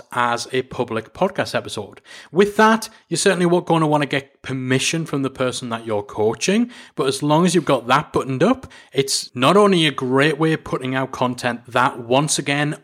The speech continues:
organically brings your membership into the conversation,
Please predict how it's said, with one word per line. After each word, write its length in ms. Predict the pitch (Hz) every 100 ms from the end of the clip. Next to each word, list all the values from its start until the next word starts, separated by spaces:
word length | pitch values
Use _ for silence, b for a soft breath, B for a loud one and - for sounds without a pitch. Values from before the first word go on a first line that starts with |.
| -
organically 1000 | 135 135 - 120 131 143 - 160 165 185
brings 640 | 123 135 135 139 147 131
your 240 | 120 127
membership 540 | 117 120 123 131 139 127
into 200 | 123 127
the 120 | 107
conversation, 880 | - 113 110 - - 113 135 196 214